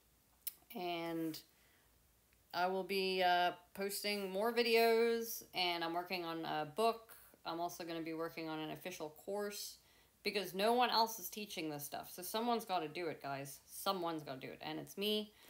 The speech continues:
Roxanne. I love you guys, and thank you for checking out my channel. Hopefully that gives you guys some excitement, uh, to see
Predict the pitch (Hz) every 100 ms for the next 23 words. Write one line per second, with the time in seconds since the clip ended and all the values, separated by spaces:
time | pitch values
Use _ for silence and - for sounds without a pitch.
0 | - _ 170 175 - - 214 214 214 151
1 | 160 196 220 214 214 208 208 - - -
2 | _ - 170 165 190 190 180 185 - 175
3 | 175 156 147 208 208 202 196 190 180 190
4 | 185 185 180 175 - - - - 196 190
5 | 202 170 190 185 185 185 185 180 - -
6 | - - 180 170 156 - 190 185 190 190
7 | 196 190 - - _ _ _ _ - 160
8 | 160 156 - 170 156 - 208 208 202 196